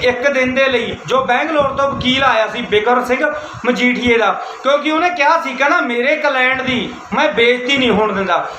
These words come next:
ਕਿਉਂਕਿ ਵੀ ਮੇਰਾ ਕਲਾਇੰਟ ਜਮਾਂ ਸੱਚਾ, ਵੀ ਇੰਨੇ ਮੰਨ ਲਓ ਦੋ ਉਹਦੇ 'ਤੇ ਝੂਠੇ ਆਰੋਪ ਲਗਾ ਰਹੇ ਸੀਗੇ।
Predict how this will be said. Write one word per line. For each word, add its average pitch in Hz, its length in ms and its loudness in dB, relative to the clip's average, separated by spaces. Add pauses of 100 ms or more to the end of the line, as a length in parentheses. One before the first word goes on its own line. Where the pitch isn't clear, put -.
ਕਿਉਂਕਿ 285 280 2
ਵੀ 320 180 2
ਮੇਰਾ 254 320 4
ਕਲਾਇੰਟ 285 720 -2
ਜਮਾਂ 294 280 2
ਸੱਚਾ, 233 400 -2 (300)
ਵੀ 294 140 2
ਇੰਨੇ 294 640 2
ਮੰਨ 262 220 2
ਲਓ 285 260 -2
ਦੋ 262 340 2 (540)
ਉਹਦੇ 240 220 2
'ਤੇ 302 280 0 (380)
ਝੂਠੇ 285 380 2
ਆਰੋਪ 269 400 2
ਲਗਾ 269 280 2
ਰਹੇ 277 140 -4
ਸੀਗੇ। 190 300 -2